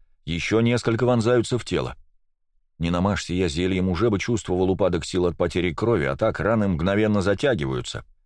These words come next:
успевая только выдергивать стрелы. Безостановочно вращая полокс, продвигаюсь к двери по растущей вокруг меня горе трупов. "Вепрь, впускай!"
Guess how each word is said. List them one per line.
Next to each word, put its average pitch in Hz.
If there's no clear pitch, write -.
успевая 107
только 101
выдергивать 95
стрелы. 64
Безостановочно 78
вращая 82
полокс, 98
продвигаюсь 95
к 82
двери 107
по 107
растущей 101
вокруг 98
меня 98
горе 98
трупов. 113
"Вепрь, -
впускай!" 165